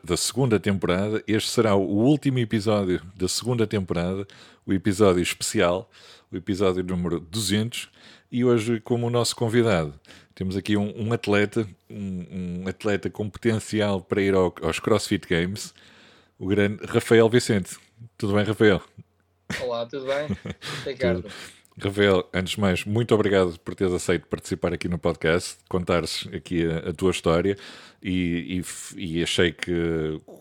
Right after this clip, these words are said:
Speaker 1: fazia todo o sentido, eh, ter-te aqui como, como episódio número duzentos, eh, e mais para a frente as pessoas irão perceber, irão perceber o, o, o porquê. Conta-nos então a tua história, Rafael.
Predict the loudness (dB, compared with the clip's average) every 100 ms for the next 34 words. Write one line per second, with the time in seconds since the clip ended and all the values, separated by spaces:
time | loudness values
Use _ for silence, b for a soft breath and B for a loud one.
0 | -16 -2 -2 0 -2 0 -2 0 -4 -4
1 | -2 -4 -4 -10 -6 -2 -2 -2 -4 -2
2 | -2 -2 -6 -4 -6 -8 -6 -4 -4 -4
3 | -4 -6 -8 -12 -8 -2 -2 -2 0 2
4 | 2 0 0 -2 -4 -4 -2 -2 -6 -12
5 | B B B B B -8 -4 -2 -2 -2
6 | -4 -2 -2 -2 -4 0 -2 -2 -12 -6
7 | -4 -6 -6 -4 -2 -2 -6 -8 0 0
8 | 0 -6 -12 -12 -4 0 0 -2 -6 2
9 | 2 2 -2 -4 -2 -2 -6 -8 -8 -4
10 | -2 0 0 -2 B B B B B B
11 | B _ _ _ _ 0 2 2 0 2
12 | 0 4 2 2 -2 2 4 6 6 6
13 | 2 0 -2